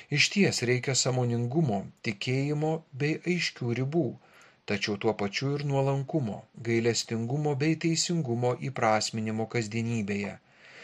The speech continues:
Tai nelengvas ir nuolat besitęsiantis procesas, tačiau patirtys, kurių įgijau, labai išlaisvino, kai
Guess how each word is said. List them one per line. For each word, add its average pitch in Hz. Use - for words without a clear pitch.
Tai 107
nelengvas 117
ir 165
nuolat 117
besitęsiantis 117
procesas, 120
tačiau 101
patirtys, 117
kurių 107
įgijau, 104
labai 143
išlaisvino, 107
kai 107